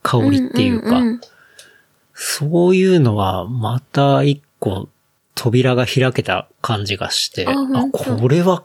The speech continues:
Speaker 1: 嗅いだことないわ、みたいな。
Speaker 2: うんうん。
Speaker 1: なんだこれ、みたいな。
Speaker 2: うんうん。
Speaker 1: で、当然さ、トップノート、ミドルノートあって、まあ、ラストもあるわけじゃん。
Speaker 2: うんうん。
Speaker 1: だんだん香りも変わっていくわけじゃない。
Speaker 2: うん。
Speaker 1: だからそれもすごい楽しいし、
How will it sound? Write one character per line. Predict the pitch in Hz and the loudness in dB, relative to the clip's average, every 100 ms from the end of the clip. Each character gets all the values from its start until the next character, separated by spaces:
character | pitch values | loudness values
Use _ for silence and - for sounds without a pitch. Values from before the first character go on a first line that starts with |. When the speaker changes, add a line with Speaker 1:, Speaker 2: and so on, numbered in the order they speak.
| _ | _
Speaker 1:
嗅 | - - - 139 | -10 -4 0 2
い | 175 | 2
だ | 175 | 0
こ | 151 | -2
と | 135 | -4
な | 110 110 | -2 -2
い | 101 | -4
わ、 | 95 | -6
み | 98 | -6
た | 95 | -2
い | 302 | 0
な。 | |
Speaker 2:
う | |
ん | |
う | 320 | 2
ん。 | |
Speaker 1:
な | 277 | 2
ん | 180 | 2
だ | - | 0
こ | 277 | 0
れ、 | 214 | -4
み | 185 | -6
た | - - | -8 -2
い | |
な。 | 302 | 0
Speaker 2:
う | |
ん | 269 233 254 247 277 - _ _ _ _ _ _ | 0 -2 -2 -2 -4 -12 _ _ _ _ _ _
う | 156 | -2
ん。 | |
Speaker 1:
で、 | 160 165 165 156 - _ _ _ _ _ _ _ | 2 4 4 2 -4 _ _ _ _ _ _ _
当 | - 160 | 0 2
然 | 160 | 2
さ、 | 147 131 92 - - | 0 0 -2 -6 -4
ト | |
ッ | 123 | -2
プ | 147 | 2
ノ | 135 127 | 2 2
ー | |
ト、 | 117 | 0
ミ | 117 | 0
ド | 120 | 0
ル | 120 | 0
ノ | 120 113 | -2 -2
ー | |
ト | 110 110 | -4 -6
あ | |
っ | |
て、 | - - 90 87 - - | -8 -6 -4 -6 -10 -2
ま | 131 | 0
あ、 | |
ラ | 117 | 0
ス | - | -2
ト | - - - - | -4 -4 -6 -2
も | 117 | 0
あ | 302 | 0
る | 262 | 0
わ | |
け | 254 | 0
じ | 277 | 0
ゃ | |
ん。 | 254 | 2
Speaker 2:
う | |
ん | |
う | 240 | 2
ん。 | 147 | 2
Speaker 1:
だ | |
ん | 147 143 | 2 0
だ | |
ん | 143 | 0
香 | 147 135 | 2 2
り | |
も | 131 | 0
変 | - 123 | 0 -2
わ | |
っ | 120 | -2
て | 113 | -2
い | |
く | 120 | -2
わ | |
け | - | -4
じ | - | -6
ゃ | 302 | -4
な | |
い。 | 277 | -4
Speaker 2:
う | |
ん。 | 233 | -4
Speaker 1:
だ | |
か | - - - - - _ _ _ - | -12 -20 -20 -20 -20 _ _ _ -6
ら | 123 | -4
そ | - - | -2 0
れ | 135 | 0
も | 160 151 | 0 -2
す | - 143 | -2 0
ご | 147 | 2
い | 120 | 2
楽 | 110 117 117 | 0 2 0
し | - 127 110 | 0 0 0
い | - | 0
し、 | - - - 95 - 76 | 0 0 -2 -4 -6 -10